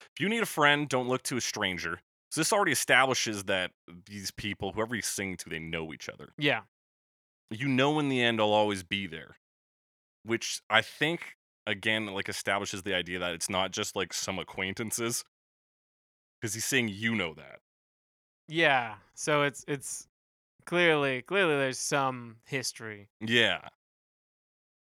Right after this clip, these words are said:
Speaker 1: "When you're in doubt and when you're in danger, take a look a,"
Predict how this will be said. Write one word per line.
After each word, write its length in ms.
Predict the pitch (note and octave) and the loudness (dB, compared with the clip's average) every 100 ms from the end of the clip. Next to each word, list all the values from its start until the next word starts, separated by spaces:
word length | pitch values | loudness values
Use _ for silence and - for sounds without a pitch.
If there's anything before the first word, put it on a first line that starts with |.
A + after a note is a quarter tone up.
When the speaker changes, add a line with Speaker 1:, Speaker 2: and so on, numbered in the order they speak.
| _ _ _ _ | _ _ _ _
Speaker 1:
"When 220 | G#2 C3+ | 0 2
you're 120 | F3 F3+ | 4 2
in 80 | C#3+ | 8
doubt 340 | C#3+ C#3+ C#3+ - - | 8 10 6 -2 -4
and 140 | A#2+ | 0
when 160 | A#2+ C3+ | 2 2
you're 140 | C3+ | 2
in 100 | B2 | 2
danger, 600 | A2 A#2 A#2+ G2 F2+ G#2 - _ _ _ _ _ _ _ | 4 4 2 -2 -8 -10 -12 _ _ _ _ _ _ _
take 140 | C#3 | -6
a 60 | B2+ | 2
look 220 | C3 C3+ | 2 4
a," 180 | D#3 | 2